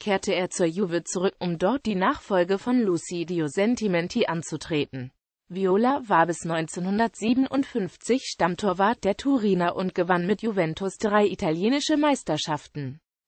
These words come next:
Die Spielzeit eintausendneunhundertachtundfünfzig neunundfünfzigstel verbrachte der Torhüter bei Brescia Calcico in der Serie B,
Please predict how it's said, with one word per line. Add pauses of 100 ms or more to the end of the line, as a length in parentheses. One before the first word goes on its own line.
(100)
Die
Spielzeit
eintausendneunhundertachtundfünfzig
neunundfünfzigstel
verbrachte
der
Torhüter
bei
Brescia
Calcico
in
der
Serie
B,